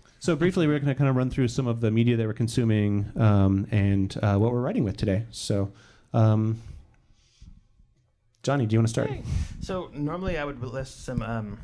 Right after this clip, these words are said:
Speaker 2: pretentious books, but since we last podcast, I've been doing nothing but cleaning. So, uh, my first tool of the trade has been two boxes of magic erasers, because <laughs> not, like,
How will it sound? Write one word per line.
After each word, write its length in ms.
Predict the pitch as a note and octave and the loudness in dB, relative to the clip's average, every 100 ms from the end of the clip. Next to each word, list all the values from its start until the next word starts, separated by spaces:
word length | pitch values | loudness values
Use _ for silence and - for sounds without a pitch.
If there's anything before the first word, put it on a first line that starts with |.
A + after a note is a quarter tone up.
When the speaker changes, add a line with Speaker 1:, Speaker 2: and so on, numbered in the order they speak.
| - | -8
Speaker 2:
pretentious 460 | - C#3 C#3 C3+ | -8 -8 -12 -14
books, 560 | A#2 C3 - - - - _ | -10 -12 -12 -18 -18 -18 _
but 280 | C3 B2 - | -12 -10 -12
since 280 | - C3 - | -12 -12 -10
we 80 | C3+ | -8
last 280 | C3 C#3 | -8 -8
podcast, 520 | - C#3 C#3 C3 C3 C3+ | -8 -8 -8 -12 -10 -12
I've 120 | A#2 | -10
been 140 | B2+ | -10
doing 300 | B2+ B2+ A#2 G2 | -8 -8 -10 -10
nothing 280 | C3 A#2+ B2 | -12 -10 -14
but 140 | A#2 - | -14 -18
cleaning. 420 | - A#2+ G2 - _ _ _ _ | -14 -12 -14 -20 _ _ _ _
So, 260 | - C3+ | -12 -10
uh, 460 | B2 B2 B2 B2 B2 - | -6 -6 -4 -4 -8 -10
my 180 | C3+ C3+ | -10 -10
first 300 | - A#3 - | -8 -10 -8
tool 140 | G3+ | -10
of 60 | F3+ | -8
the 60 | |
trade 340 | F3 E3 C#3 D3+ | -10 -8 -8 -8
has 120 | C#3 | -10
been 340 | D3 C3+ C3 | -10 -10 -10
two 180 | B2+ D#3+ | -10 -12
boxes 420 | D3+ C3 B2+ C3 | -10 -12 -12 -14
of 60 | B2+ | -12
magic 360 | B2 B2 A#2 A#2+ | -10 -10 -10 -14
erasers, 580 | G2 G2+ - - - _ _ _ _ _ C#3 - | -14 -14 -14 -18 -18 _ _ _ _ _ -20 -14
because 680 | D3 - C#3+ C3 B2+ - D3 - | -12 -8 -8 -8 -12 -14 -16 -20
<laughs> 180 | - C4+ | -6 -4
not, 240 | E3 G3 G3 | -2 -2 -2
like, 160 | F#3 | -4